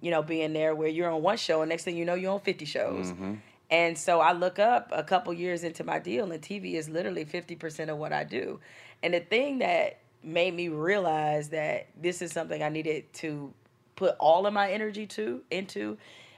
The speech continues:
Speaker 1: um, there were a lot of changes going on at E S P N dot com. That was one part of it. The other part was Matt Lauer got paid, uh, in my first or second year at E S P N,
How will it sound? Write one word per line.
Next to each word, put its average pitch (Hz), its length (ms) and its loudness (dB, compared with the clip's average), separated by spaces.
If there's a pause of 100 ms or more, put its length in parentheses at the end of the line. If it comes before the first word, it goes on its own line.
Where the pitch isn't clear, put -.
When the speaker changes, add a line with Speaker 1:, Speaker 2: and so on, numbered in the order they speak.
(120)
Speaker 1:
um, 160 500 4
there 190 80 10
were 180 60 10
a 175 40 6
lot 175 160 10
of 185 60 0
changes 180 320 -2
going 170 200 0
on 160 140 2
at 156 60 -2
E 151 100 -4
S 156 80 -2
P 165 200 -10
N 160 80 -8
dot 151 180 0
com. 156 280 -4
That 151 100 -4
was 151 120 -6
one 160 160 -4
part 147 240 0
of - 100 -8
it. - 160 -10
The 170 140 4
other 320 180 2
part - 280 2
was 156 400 0 (300)
Matt 175 280 2
Lauer 107 280 10
got - 200 0
paid, - 400 -4 (440)
uh, 156 520 8
in 165 140 0
my 156 140 4
first 208 340 2
or 170 40 -6
second 185 340 -4
year 165 200 2
at 156 140 0
E 160 140 -2
S 156 100 -4
P 156 340 -6
N, 156 200 -6